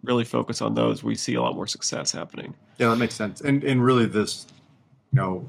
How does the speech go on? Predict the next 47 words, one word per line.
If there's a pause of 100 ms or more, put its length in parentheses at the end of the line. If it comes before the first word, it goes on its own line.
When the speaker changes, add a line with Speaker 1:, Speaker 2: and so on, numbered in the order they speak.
Speaker 2:
you're
not
taking
a, (100)
a
one-size-fits-all
approach
whenever
it
Speaker 1:
That's
Speaker 2:
comes
to
it.
Speaker 1:
correct.
Speaker 2:
You're
kinda
taking,
like,
a
risk-based
approach, (140)
Speaker 1:
Yep.
Speaker 2:
saying,
"Hey,
where
are
we
gonna
get
the
most
value
out
of
doing
this?
Where
is
it
most
feasible
to
do
this? (320)
And,
and
let's